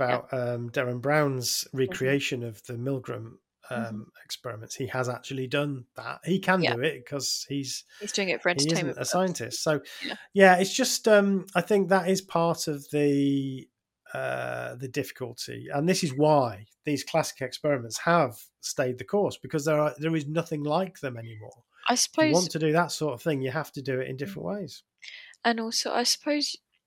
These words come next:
Speaker 1: we've got a new realm in terms of psychology that wasn't available to them at that point, with, with, um, being able to see scans of the brain and, and, um, yeah, get people's responses to things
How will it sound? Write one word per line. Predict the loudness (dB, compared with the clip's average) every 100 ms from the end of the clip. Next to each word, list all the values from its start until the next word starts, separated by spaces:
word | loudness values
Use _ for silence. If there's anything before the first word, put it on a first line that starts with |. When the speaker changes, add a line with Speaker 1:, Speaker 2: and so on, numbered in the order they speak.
| _ _ -4
Speaker 1:
we've | -4 0
got | 0 0 _ _ _ _ _ _ _ -8
a | -6
new | -2 -2 0
realm | 4 4 2 -6 -18 _ _ -6
in | -6
terms | -4 -6 -6
of | 0
psychology | 0 0 -6 -6 -4 -8 -8 -4
that | -4 -4
wasn't | -2 -2 -2 -6
available | -8 -10 -10 -12
to | -10 -8
them | -8 -8
at | -6
that | -8 -8
point, | -12 -12 -12 -14
with, | -16
with, | -10 -10 -8 -8
um, | -8 -12 _ -20 -20 -20 -4
being | -2 -2
able | -2
to | 0
see | 0
scans | 0 -2 -4 -4 -8
of |
the | -8 2
brain | 4 4 2 -8 -14 _ _ _ _ _ _ _ _ -8
and, | -8 -10 -18 -20 _ -8
and, | -8 -8 -10
um, | -8 -10 -20 _ _ _ _ _ _ _ _ _ -6
yeah, | -4
get | 2 2
people's | 2 -8 -4 -4
responses | -4 -4 -6 -2 -2 0 -2 -4 -6
to | -10
things | -8 -10 -8 -6 -6